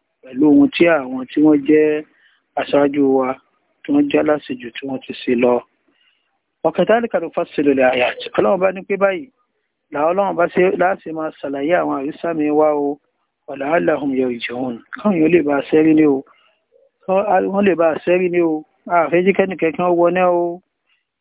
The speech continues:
Kí èèyàn wọ, ká gbogbo èèyàn wà lùjẹ́nnà ni o. Làá fi ń ṣàlàyé ọ̀rọ̀ yìí o. Pé iná ilẹ̀ ti jẹ́rìí pé Ọlọ́run ọba lẹ́sìn o.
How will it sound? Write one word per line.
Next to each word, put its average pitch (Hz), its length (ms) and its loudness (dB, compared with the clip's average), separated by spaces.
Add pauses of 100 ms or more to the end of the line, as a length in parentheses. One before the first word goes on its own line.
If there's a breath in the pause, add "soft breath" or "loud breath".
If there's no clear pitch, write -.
Kí 185 60 -6
èèyàn 175 240 -4
wọ, 180 120 0
ká 180 140 -2
gbogbo 175 260 -2
èèyàn 170 200 2
wà 196 140 4
lùjẹ́nnà 185 480 -8
ni 170 140 -2
o. 175 340 2
Làá 160 200 0
fi 190 100 -8
ń 190 80 -8
ṣàlàyé 175 420 0
ọ̀rọ̀ 180 260 2
yìí 175 140 2
o. 180 280 4
Pé - 160 -2
iná 190 220 -2
ilẹ̀ 170 160 0
ti 170 100 -6
jẹ́rìí 180 240 2
pé 180 100 -2
Ọlọ́run 190 180 2
ọba 170 160 2
lẹ́sìn 185 460 2
o. 180 420 4